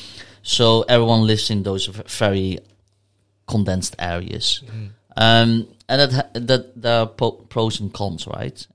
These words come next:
Speaker 1: Um, so I'm really intrigued by how proximity in terms of distance, right? Because you've been talking about, um, networking quite a lot. How Hong Kong, how, how that works here. Now, for that, for those people that have never been to Hong Kong in terms of networking, 'cause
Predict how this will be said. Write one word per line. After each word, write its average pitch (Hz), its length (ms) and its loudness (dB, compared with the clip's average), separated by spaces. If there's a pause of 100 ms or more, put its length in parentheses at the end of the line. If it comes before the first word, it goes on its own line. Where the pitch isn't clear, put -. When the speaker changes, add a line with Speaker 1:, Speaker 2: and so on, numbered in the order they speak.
Speaker 1:
Um, 107 340 2
so 127 300 0
I'm 156 160 0
really 160 260 -4
intrigued 120 540 -4
by 98 540 0 (420)
how 117 280 2 (200)
proximity 120 800 -2
in 107 100 -2
terms 98 220 -6
of 95 260 -12
distance, 101 600 -6
right? 120 180 -8
Because 107 360 -12
you've 101 80 -10
been 104 140 -8
talking 104 360 -6
about, 98 320 -8 (160)
um, 50 480 -8
networking 101 720 -6
quite 101 220 -10
a 98 60 -8
lot. 95 420 -8 (840)
How 127 300 2
Hong 123 320 2
Kong, 127 600 2 (640)
how, - 240 -4
how 135 200 0
that - 180 -2
works 107 440 2
here. 67 360 -10 (320)
Now, 120 120 -6
for 117 140 -10
that, 95 280 -10
for - 180 -8
those 117 240 6
people 123 260 -4
that 104 80 0
have 104 60 -2
never 104 200 2
been 101 160 -2
to 107 120 -6
Hong 98 180 -4
Kong 101 200 -8
in 95 80 -8
terms 95 160 -10
of 95 60 -4
networking, 98 680 -6
'cause 117 200 -6